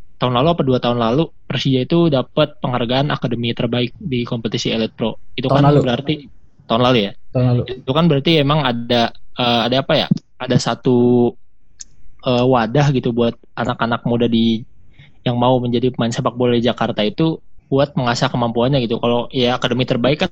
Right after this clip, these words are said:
Speaker 1: eh, bisa jadi emang kurikulumnya bagus,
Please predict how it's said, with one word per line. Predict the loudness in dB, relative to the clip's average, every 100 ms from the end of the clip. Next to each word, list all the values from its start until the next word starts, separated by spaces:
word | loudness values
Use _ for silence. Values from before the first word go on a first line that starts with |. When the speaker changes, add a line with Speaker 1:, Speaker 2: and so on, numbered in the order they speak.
| -6 -4
Speaker 1:
eh, | -4 -6 -16 -16 -16 -16 -18 -10 0 2 4 2
bisa | 2 2
jadi | 2 2
emang | 0
kurikulumnya | 0 -2 0 0 0 0
bagus, | 0 2 2 2 2 -2